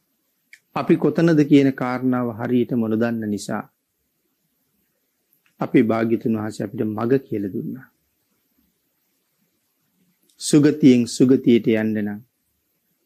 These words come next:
මෙන් මේ ප්‍රතිපදාව අනුම-, අනුගමනය කරන්න කියලා. අපේ භාග්‍යතුන් වහන්සේ දේශනා කරපු උතුම් ශ්‍රී සද්ධර්මය දෙව්ලොවට නගින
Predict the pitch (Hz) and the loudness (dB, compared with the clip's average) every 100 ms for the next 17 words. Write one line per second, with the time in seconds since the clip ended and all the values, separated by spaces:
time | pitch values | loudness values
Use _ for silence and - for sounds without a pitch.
0 | _ _ _ _ _ _ _ _ _ _ | _ _ _ _ _ _ _ _ _ _
1 | _ _ 139 139 160 151 127 123 143 139 | _ _ 6 6 6 6 6 6 6 4
2 | 107 - _ - 143 170 147 131 120 117 | 2 -6 _ -2 2 2 2 -2 -2 -2
3 | 110 107 127 127 127 220 135 127 110 104 | -4 -2 0 0 -2 2 2 2 -2 -6
4 | 104 - 107 101 101 - - - _ _ | -8 -8 -8 -8 -10 -10 -12 -14 _ _
5 | _ _ _ _ _ _ _ _ _ _ | _ _ _ _ _ _ _ _ _ _
6 | _ _ _ _ _ _ - - 131 117 | _ _ _ _ _ _ -6 0 2 2
7 | 120 117 113 113 110 107 - 107 113 110 | 0 0 0 -2 -4 -8 -6 2 2 2
8 | 117 107 104 107 104 110 101 - _ _ | -4 -4 -4 -6 -2 -2 -2 -6 _ _
9 | _ _ _ _ _ 147 135 160 147 - | _ _ _ _ _ 0 2 0 0 2
10 | 127 113 123 107 104 113 101 110 143 _ | 2 2 -4 -8 -8 -8 -10 -10 -14 _
11 | _ _ _ _ _ _ _ _ _ _ | _ _ _ _ _ _ _ _ _ _
12 | _ _ _ _ _ _ _ _ _ _ | _ _ _ _ _ _ _ _ _ _
13 | _ _ - 113 127 131 123 120 113 113 | _ _ -6 2 6 8 8 4 0 -2
14 | 104 107 | -2 -2